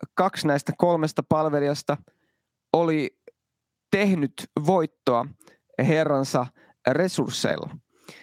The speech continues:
Ja sillä lailla he, ö, itse asiassa Herra kutsui näitä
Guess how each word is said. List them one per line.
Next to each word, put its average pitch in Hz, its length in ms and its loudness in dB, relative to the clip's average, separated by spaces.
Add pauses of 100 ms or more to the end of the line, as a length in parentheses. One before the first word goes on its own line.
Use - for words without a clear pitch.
(160)
Ja 139 340 2
sillä 156 420 2
lailla 135 360 2 (420)
he, 151 140 4 (580)
ö, - 180 0 (560)
itse 175 220 0
asiassa 156 300 0 (240)
Herra 151 260 2
kutsui 170 440 0
näitä 131 280 -2